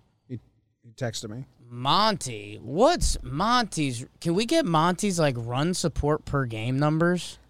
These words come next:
Speaker 1: I think it's one point seven six.
Speaker 2: Since?
Speaker 1: June sixteenth.
Speaker 2: Okay. We will get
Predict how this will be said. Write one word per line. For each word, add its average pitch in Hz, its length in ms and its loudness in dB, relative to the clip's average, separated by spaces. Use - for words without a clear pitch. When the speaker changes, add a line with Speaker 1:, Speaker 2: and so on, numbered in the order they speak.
Speaker 1:
I 131 60 2
think 135 140 6
it's 131 140 2
one 131 160 8
point 127 260 4
seven 123 260 4
six. - 580 -4
Speaker 2:
Since? - 1600 -4
Speaker 1:
June 117 460 6
sixteenth. - 680 -4
Speaker 2:
Okay. 135 340 0
We 127 240 -2
will 120 380 -4
get 131 240 -6